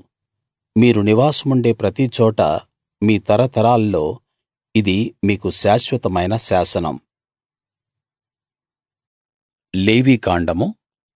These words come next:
నాలుగవ అధ్యాయము. పాపం కోసం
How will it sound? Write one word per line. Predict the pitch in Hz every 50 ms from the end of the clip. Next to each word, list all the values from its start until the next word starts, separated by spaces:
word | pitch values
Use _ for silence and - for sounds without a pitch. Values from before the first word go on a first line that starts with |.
| _ _ _ -
నాలుగవ | 95 101 101 101 107 117 110 98 90 92 90 76 - - -
అధ్యాయము. | 85 87 73 - - - 85 82 78 76 - 69 - - _ _ _ _ _ _ _ _ _ _ _ _ _ _ _ _ _ _ _ _ _ _ _ _ _ _ _ _ _
పాపం | - 113 135 147 - 165 147
కోసం | 123 - 104 98 - - 120 95